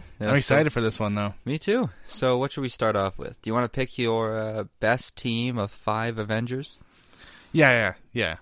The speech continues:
Speaker 2: All right.
Speaker 1: We'll start, we'll start with that. Okay.
Speaker 2: Yeah. So it doesn't have to be Wave one Avengers, obviously. Otherwise, you'd just be picking one person not to be there.
Speaker 1: No.
Speaker 2: Uh,
Speaker 1: And it has to be heroes, correct?
Speaker 2: Yeah. Yeah, we'll do that. For, for Avengers, it just makes sense.
Speaker 1: Yeah. Okay.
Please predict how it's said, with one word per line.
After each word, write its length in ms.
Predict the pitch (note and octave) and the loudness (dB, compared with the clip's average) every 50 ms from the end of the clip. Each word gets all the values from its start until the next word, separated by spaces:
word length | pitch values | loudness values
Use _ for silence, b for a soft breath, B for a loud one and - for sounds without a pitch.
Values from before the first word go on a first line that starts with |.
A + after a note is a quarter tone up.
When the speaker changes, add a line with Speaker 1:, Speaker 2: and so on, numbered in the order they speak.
| _ _ - - - | _ _ -20 -14 -6
Speaker 2:
All 60 | - G#2 | -2 -2
right. 120 | G2+ F2+ | 0 2
Speaker 1:
We'll 100 | C#3 D3 | 2 2
start, 240 | - E3 D#3 C#3+ - | 4 4 2 2 2
we'll 120 | C3+ C3+ B2 | -2 -4 -4
start 240 | - - C3+ A#2+ | 0 0 0 0
with 100 | A2 G#2 | 0 -2
that. 180 | - D2 A#1+ - - | -4 -6 -8 -8 -10
Okay. 220 | - - G#2+ A2+ A2 | -12 -8 -4 -2 -2
Speaker 2:
Yeah. 140 | G2 F#2 - - - - | -2 -4 -6 -12 -20 -18
So 440 | - - - B2 A2+ A2+ A2+ G#2+ - - | -10 -2 2 4 4 4 4 2 -2 -4
it 140 | - G#2+ G#2 | -6 -6 -2
doesn't 320 | A2+ B2+ C3+ C#3 D3 C#3+ | 0 0 2 2 0 -2
have 320 | C3+ B2+ C3 B2 B2 A#2+ - | -2 -2 0 -2 -2 -4 -6
to 100 | - A#2+ | -8 -6
be 260 | A2+ A#2 A2+ A2+ A2+ A2 | -4 -2 -2 0 -2 -2
Wave 320 | G#2+ G#2+ G#2 G#2 G#2 - | 0 0 0 0 -2 -2
one 160 | G2+ G#2 G#2 G2+ | -2 -2 -2 -2
Avengers, 560 | G2 G2 F#2+ F#2+ F#2+ G#2 G2+ G#2 A#2 - - | -2 -2 -2 -2 -2 -2 -4 -4 -4 -4 -4
obviously. 560 | - G2 G2+ F#2+ G#2 G2+ G2 - G#2 G#2 G#2+ | -4 -2 -2 -2 -4 -6 -8 -6 -4 0 0
Otherwise, 400 | G#2+ G2+ G#2 G2 G2+ G2 G2 - | 0 0 0 0 0 0 -2 -2
you'd 100 | G#2 F#2+ | -6 -10
just 120 | - G2 - | -10 -10 -8
be 100 | - G#2 | -8 -8
picking 300 | - - G#2+ - G#2 F#2+ F#2+ | -6 -8 -8 -6 -6 -4 -4
one 140 | F#2+ F#2+ | -4 -2
person 360 | - - G2+ G2 - - G2 G2+ | -2 -2 -2 -2 -2 -4 -6 -4
not 240 | G#2 A2 A2+ - | -2 -2 -2 -4
to 100 | - G2+ | -6 -8
be 120 | F#2 G2 F#2 | -6 -4 -2
there. 220 | F#2 F#2+ A2 C#3+ - _ - | -2 -2 -2 -4 -6 _ -16
Speaker 1:
No. 80 | D#2+ D2 b b b b b b b b - - | -18 -18 b b b b b b b b -12 -8
Speaker 2:
Uh, 400 | G2 G2 G2 G2 G2 G2+ G2+ G2+ | -6 -4 -2 -2 -2 -2 -2 -2
Speaker 1:
And 80 | A#2+ A#2+ | -2 0
it 40 | A#2+ | 2
has 220 | B2+ C3 B2+ - - | 2 2 2 0 -2
to 80 | C#3 | -2
be 100 | B2+ A#2+ | -2 -2
heroes, 480 | A2 A2+ A2 G2+ F#2 F#2 - - - - - | 0 0 -2 -2 -4 -6 -8 -10 -14 -14 -10
correct? 380 | - G#2 G#2 A#2 D3 - - - | -6 -4 -4 -4 -4 -6 -8 -6
Speaker 2:
Yeah. 260 | - A2+ A2+ G2+ - - - - - | -2 0 0 2 0 -2 -8 -14 -10
Yeah, 160 | - G#2+ F#2+ | -6 -4 -2
we'll 120 | F#2+ G2 G#2 | -2 -2 -2
do 140 | - A#2+ A2 | -4 -2 0
that. 320 | G#2+ F#2+ F2 - - - | 0 0 -2 -2 -6 -12
For, 160 | - - D#2 A#1+ - - | -10 -8 -8 -8 -8 -8
for 140 | - - B2 | -2 2 2
Avengers, 400 | A#2 G2+ G2+ F#2+ G2 F#2 F#2 - | 4 4 2 0 -2 -2 -6 -8
it 60 | - - | -10 -12
just 160 | G2+ - - | -12 -10 -8
makes 180 | G2 F#2+ - - | -10 -10 -8 -8
sense. 280 | - D#2+ C#2+ G#2+ - - | -8 -6 -6 -8 -8 -6
Speaker 1:
Yeah. 200 | A2+ G2+ D2+ B1 b b b b b b b b b b b b b b b b b b b _ _ _ _ _ | -6 -4 -6 -6 b b b b b b b b b b b b b b b b b b b _ _ _ _ _
Okay. 300 | A#2 B2 B2 - A2 F#2+ | -6 -6 -6 -4 -6 -8